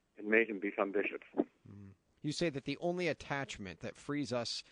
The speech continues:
Speaker 2: is our attachment to God and to that which God is, truth and love. You talk about this freedom. Uh, Augustine, you know, could be argued that he was,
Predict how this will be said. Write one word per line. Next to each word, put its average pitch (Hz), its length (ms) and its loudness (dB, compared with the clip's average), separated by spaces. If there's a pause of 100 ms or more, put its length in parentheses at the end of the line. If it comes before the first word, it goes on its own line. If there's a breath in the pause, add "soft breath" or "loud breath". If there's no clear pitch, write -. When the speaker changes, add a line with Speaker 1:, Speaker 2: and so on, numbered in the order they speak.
(240 soft breath)
Speaker 2:
is 113 140 -4
our 107 140 -2
attachment - 580 -4
to 120 100 -8
God 123 460 0
and 117 220 -4
to 113 420 -4
that 117 260 -4
which 110 340 -8
God 110 380 -2
is, 92 460 -6
truth 127 460 -4 (380 soft breath)
and 107 180 -4
love. 104 360 0
You 110 80 -6
talk 123 260 0
about 110 400 0 (160)
this 113 200 -4
freedom. 101 720 -4 (420 soft breath)
Uh, 104 160 0
Augustine, 147 640 2 (240)
you 117 140 -2
know, 131 200 -2
could 123 140 0
be 107 140 -2
argued 120 380 0
that 113 120 -4
he 120 140 -4
was, - 460 -6